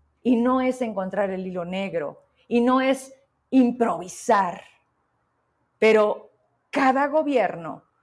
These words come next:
meten a gente menos experta, menos conocedora, menos capaz,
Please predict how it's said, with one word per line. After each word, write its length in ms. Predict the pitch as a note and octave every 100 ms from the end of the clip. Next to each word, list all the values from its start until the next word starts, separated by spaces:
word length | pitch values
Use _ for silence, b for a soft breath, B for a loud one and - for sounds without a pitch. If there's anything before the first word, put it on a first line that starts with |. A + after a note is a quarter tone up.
| _
meten 520 | G#3 A3+ B3+ B3+ B3 A#3
a 60 |
gente 500 | G#3 G#3 G3+ G3+ A3+ -
menos 840 | A#3 C4 A#3+ A3+ A#3 A#3+ - _ _ _ _
experta, 800 | F3 - - F#3+ F#3 A3+ B3 F4 G#4+ - _ _ -
menos 380 | G3 F#3+ F#3+
conocedora, 840 | - G3+ G3 F#3 G#3+ A#3+ C4 D#4 F4+
menos 340 | G#3+ G#3 G#3
capaz, 580 | C#4+ C#4 C#4+ C#4+ F4+